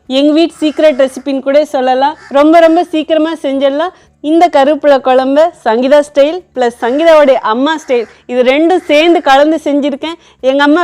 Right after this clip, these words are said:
வெல்லம் போட மாட்டாங்க, but நான் வெல்லம் போட்டிருக்கேன். அதுதான் சங்கீதா ஸ்டைல். கண்டிப்பா உங்க எல்லாருக்கும் இந்த ரெசிபி ரொம்ப பிடிச்சிருக்குன்னு நான் நம்புறேன்.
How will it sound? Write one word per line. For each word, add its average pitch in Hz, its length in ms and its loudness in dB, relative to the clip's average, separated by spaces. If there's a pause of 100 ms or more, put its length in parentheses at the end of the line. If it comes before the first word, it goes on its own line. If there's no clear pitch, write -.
வெல்லம் 277 280 2
போட 269 140 0
மாட்டாங்க, 262 420 -4 (200)
but 220 160 -6 (140)
நான் 262 240 -2
வெல்லம் 277 320 0
போட்டிருக்கேன். 269 460 -6 (200)
அதுதான் 233 480 0
சங்கீதா 285 400 0
ஸ்டைல். 330 260 -6 (420)
கண்டிப்பா 277 380 0
உங்க 277 140 -4
எல்லாருக்கும் 269 460 -2 (120)
இந்த 233 140 -6
ரெசிபி 240 420 -6
ரொம்ப 254 240 -4
பிடிச்சிருக்குன்னு 262 520 -6
நான் 262 180 -2
நம்புறேன். 285 360 -4